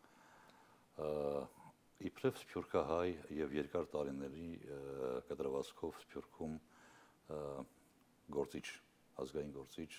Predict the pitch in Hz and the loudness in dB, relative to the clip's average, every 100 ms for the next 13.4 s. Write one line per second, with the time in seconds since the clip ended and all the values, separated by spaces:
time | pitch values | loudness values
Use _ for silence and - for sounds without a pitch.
0 | - - - 78 - - - - - - | -16 -10 0 0 0 -8 -18 -20 -20 -20
1 | - - - - - 82 76 71 - - | -20 -20 -20 -16 -4 0 2 2 0 -6
2 | - - 127 - - - 78 82 104 - | -10 -4 -4 -2 -2 4 4 4 2 0
3 | - 82 65 - - - 80 78 78 73 | 0 2 2 -2 -14 -8 -6 -2 0 2
4 | 71 87 90 - - - - - - - | 0 -2 -6 -10 -18 -20 -20 -20 -16 -4
5 | 82 78 82 80 - 87 - 65 65 64 | -2 -2 -4 -2 2 0 0 0 2 0
6 | - - 60 - - - - - - - | -4 -4 -4 -6 -20 -20 -20 -20 -20 -8
7 | 82 73 82 71 - 78 73 - - 73 | -4 0 0 0 0 -2 -2 -8 -8 -6
8 | 71 76 73 65 67 64 64 64 - 71 | 0 4 4 4 2 2 0 -4 -8 -8
9 | 69 - - - - - 69 67 - 73 | -8 -12 -12 -8 -8 -6 -6 -6 -2 -4
10 | 64 64 71 62 62 64 - - - - | -2 -4 -4 -4 -4 -8 -18 -20 -20 -20
11 | - - - 85 80 - 67 69 92 - | -20 -20 0 4 4 2 0 2 -2 -2
12 | 67 65 69 65 - 69 - - - 65 | -4 0 2 0 -4 -4 -4 -4 -4 -4
13 | 60 62 73 85 | -2 -2 -2 -8